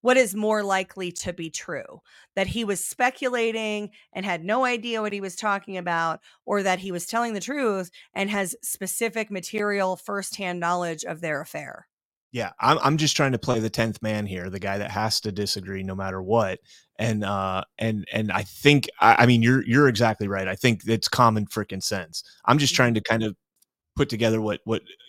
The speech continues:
Speaker 2: they could say to rebut that. Uh, and, and he's already said it. "I was just speculating."
Speaker 1: Mm-hmm.
Speaker 2: Um, it goes on to say they met at the municipal court office. Was there anything else from there?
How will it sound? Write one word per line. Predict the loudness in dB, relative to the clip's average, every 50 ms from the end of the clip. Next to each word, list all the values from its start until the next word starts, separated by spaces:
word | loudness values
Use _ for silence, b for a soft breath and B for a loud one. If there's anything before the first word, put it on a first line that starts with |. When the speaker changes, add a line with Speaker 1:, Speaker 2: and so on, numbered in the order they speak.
| -16 -4
Speaker 2:
they | 0 0 0
could | 0 -2 -2 -2
say | 0 2 2 2 2
to | 0
rebut | -2 -6 -4 0 0 0 0 -2 -6
that. | -8 -10 -10 -10 _ b b b b b b b b 2
Uh, | 4 6 6
and, | 8 6 6 6
and | 4 4 4 4
he's | 6 6
already | 6 6 6 6
said | 6 4 4 4
it. | 2
"I | 0 0
was | 0 0
just | 0 0 0
speculating." | 2 2 0 0 0 -4 -10 -12 -12 -12 -16 -20 B B B B B B B B B B
Speaker 1:
Mm-hmm. | 0 4 6 8
Speaker 2:
Um, | 8 8 8 6 2 0 -4 _ _
it | 2
goes | 4 4 6 6
on | 4 4
to | 4
say | 2 2 2
they | 4 4
met | 4 4 2
at | 2 0
the | -4 -6 _ _ -2
municipal | -2 0 0 0 -2 -4 -6 -8
court | -8 -2 2 2 2 2 2
office. | 2 2 2 0 0 -2 -2 -2 -2 -4 -8
Was | -10 -10 -10 -8
there | -8 -8
anything | -8 -10 -10 -8 -8 -6
else | -6 -8 -8 -10
from | -10 -8 -8
there? | -6 -6 -4 -4 -6 -6 -8